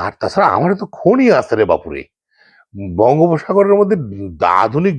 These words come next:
প্রযুক্তির খনি পাওয়া গেছে, ওইটা মনে করো আধুনিক বিশ্বের মনে করো যে তোমার নিয়ন্ত্রণ করবি, বুঝতে তো? পারমাণবিক জিনিসপত্র, ইলেকট্রনিক জিনিস, এটা তো, এটা তো তোমার মূল কাঁচামাল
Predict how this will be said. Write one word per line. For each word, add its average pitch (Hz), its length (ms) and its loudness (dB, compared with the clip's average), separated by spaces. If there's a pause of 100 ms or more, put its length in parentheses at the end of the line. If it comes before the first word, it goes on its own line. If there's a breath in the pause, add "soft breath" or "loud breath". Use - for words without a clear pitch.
(340)
প্রযুক্তির 131 600 -4
খনি 117 280 0
পাওয়া 87 220 4
গেছে, - 240 -6 (640 loud breath)
ওইটা 135 180 2 (120)
মনে 185 160 4
করো 185 120 4 (180)
আধুনিক 160 340 0 (140)
বিশ্বের 180 480 -4
মনে 185 180 0
করো 180 160 2
যে 175 120 -4
তোমার 175 160 2 (100)
নিয়ন্ত্রণ 117 420 2 (100)
করবি, 90 240 -4
বুঝতে 123 200 -8 (120)
তো? 117 80 2 (600 loud breath)
পারমাণবিক 135 560 2 (100)
জিনিসপত্র, 123 480 -4 (140)
ইলেকট্রনিক 127 500 -2
জিনিস, 131 240 -2
এটা 127 140 0
তো, 131 60 0
এটা 131 200 4
তো 131 60 4 (180)
তোমার 127 160 2 (340 soft breath)
মূল 185 180 4 (120)
কাঁচামাল 92 480 -2